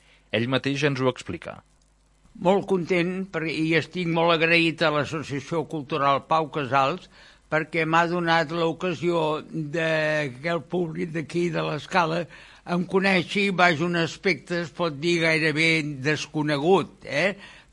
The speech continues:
Speaker 2: Perquè som molt conegut en el camp de les sardanes i altra cosa, però, en canvi, això de les cançons, que va ser precisament les meves primeres manifestacions artístiques, és gairebé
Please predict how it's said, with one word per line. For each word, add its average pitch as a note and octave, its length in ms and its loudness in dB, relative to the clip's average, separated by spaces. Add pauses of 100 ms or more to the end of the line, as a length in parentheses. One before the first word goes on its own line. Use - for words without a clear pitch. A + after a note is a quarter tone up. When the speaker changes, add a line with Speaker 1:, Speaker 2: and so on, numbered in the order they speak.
Speaker 2:
Perquè C#3 400 -4
som C#3 240 -4
molt C#3 240 -2
conegut D3 480 -2
en B2+ 160 -2
el A2+ 80 -6
camp B2+ 240 -6
de B2+ 160 -6
les A2+ 240 -10
sardanes D#3 720 4
i C3+ 80 -4
altra C3+ 320 -2
cosa, A#2+ 400 -2 (400)
però, D3+ 240 0 (320)
en D#3+ 320 0
canvi, F3+ 440 2 (200)
això D#3+ 320 0
de D3+ 140 0
les D#3+ 260 0
cançons, C#3+ 640 -2 (400)
que D3+ 100 -2
va D3+ 200 0
ser F3+ 260 -2
precisament E3 840 -2
les D#3 180 0
meves D#3 420 -2
primeres D#3 540 -2
manifestacions C#3+ 1040 -6
artístiques, F3 800 -6 (480)
és F3 320 -2
gairebé F3 640 2